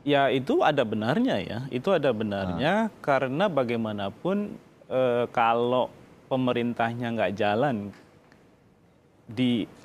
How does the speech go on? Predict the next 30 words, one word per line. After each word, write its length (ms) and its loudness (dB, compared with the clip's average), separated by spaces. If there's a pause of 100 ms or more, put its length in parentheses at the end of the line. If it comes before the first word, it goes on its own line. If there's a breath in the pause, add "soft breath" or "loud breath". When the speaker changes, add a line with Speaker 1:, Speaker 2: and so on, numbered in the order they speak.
Speaker 1:
apa, 240 2
karena 340 2
mereka 460 2
merasa 320 0
khawatir 560 0
diawasi 640 2
terlalu 560 -4 (240)
ketat 480 0 (180)
atau 220 -4
bahkan 560 -2
kemudian 400 -6
dipanggil 880 -2 (160)
ya 160 -10
tanpa 320 -4
sebuah 400 -4
proses 560 -2
yang 320 -8
jelas, 560 -4 (480 loud breath)
ini 160 -4
kan 160 2
menakutkan. 720 -4 (560 soft breath)
Dan 160 -2
itu 160 2
yang, 480 0
yang, 260 -6
yang 220 -8
saya 180 -4
kira, 540 0 (240)
eh, 480 -6
menjadi 320 2